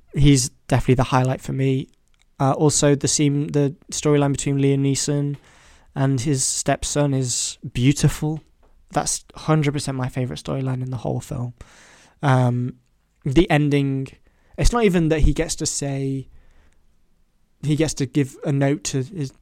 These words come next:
his crush or something like that. I can't remember what happens, actually. Um, but it's at the end when he comes out and he gives his dad a hug. And he calls him Dad. Uh, throughout the film, he's been calling him Daniel, and then he calls him Dad.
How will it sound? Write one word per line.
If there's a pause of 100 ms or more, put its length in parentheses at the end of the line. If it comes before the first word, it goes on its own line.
(100)
his (200)
crush
or
something
like
that.
I
can't
remember
what
happens,
actually. (720)
Um,
but
it's
at
the
end
when
he
comes
out
and
he
gives
his
dad
a
hug. (280)
And
he
calls
him
Dad. (140)
Uh, (200)
throughout
the
film,
he's
been
calling
him
Daniel,
and
then
he
calls
him
Dad.